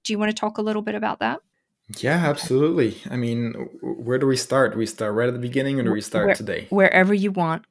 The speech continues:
Speaker 1: It's your, it's your, it's your moment. <laughs>
Speaker 2: <laughs> All right. Well, I'll give you a quick background. I mean, we, when, when we set up, uh, Charlie and I, the company in twenty fifteen, um,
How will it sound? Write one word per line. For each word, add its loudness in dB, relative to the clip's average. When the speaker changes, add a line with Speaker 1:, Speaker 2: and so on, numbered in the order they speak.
Speaker 1:
It's -10
your, -2
it's -8
your, 0
it's -8
your 6
moment. 4
<laughs> 0
Speaker 2:
<laughs> -8
All 2
right. 2
Well, 6
I'll 10
give 6
you 8
a 6
quick -4
background. -2
I 0
mean, -2
we, 2
when, -4
when -2
we -2
set 2
up, 0
uh, -4
Charlie 2
and 0
I, -2
the -8
company -4
in -4
twenty -6
fifteen, -4
um, -2